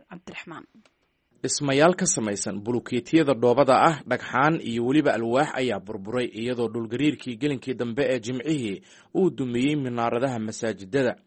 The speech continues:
Speaker 2: Magaalada taariikhiga ee Marrakesh ayaa sidoo kale burbur weyni soo gaaray.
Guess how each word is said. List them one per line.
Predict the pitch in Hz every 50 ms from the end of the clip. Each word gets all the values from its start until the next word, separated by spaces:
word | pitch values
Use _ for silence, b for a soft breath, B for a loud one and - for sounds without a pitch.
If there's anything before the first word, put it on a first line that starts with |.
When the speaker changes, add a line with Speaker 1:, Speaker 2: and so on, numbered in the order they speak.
| _ _
Speaker 2:
Magaalada | - 104 110 117 123 123 135 135 131 117
taariikhiga | - - 117 117 127 151 - - 139 110 131 135 131 127
ee | 123 117
Marrakesh | 117 117 117 117 - - 160 139 107 - - -
ayaa | 117 123 120
sidoo | 117 - 175 156 143 117
kale | - - 131 131 135
burbur | 120 120 151 139 120 127 127
weyni | 123 127 120 113 113
soo | 110 - 127 127
gaaray. | 117 104 110 107 107 120 117 104